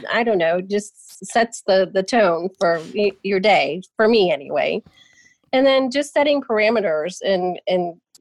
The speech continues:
with the people that, you know, are in your home to not interrupt you and, and create an environment or structure that, that works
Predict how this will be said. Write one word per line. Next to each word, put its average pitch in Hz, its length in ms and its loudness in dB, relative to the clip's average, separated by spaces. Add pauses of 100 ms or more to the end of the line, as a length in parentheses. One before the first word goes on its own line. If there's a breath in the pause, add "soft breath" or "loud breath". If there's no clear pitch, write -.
(140)
with 190 200 -2
the 196 80 -2
people 202 580 0
that, 175 240 2 (280)
you 185 200 -2
know, 175 200 2
are 156 160 2
in 208 140 4
your 208 160 2
home 196 480 2 (340)
to 220 120 0
not 190 380 2 (120)
interrupt 185 500 2
you 180 280 0
and, 185 260 -2
and 185 180 2 (360)
create 240 240 2
an 214 120 4
environment 190 580 2
or 180 120 -4
structure 196 480 -4
that, 190 260 -2
that 185 240 -2
works - 360 -4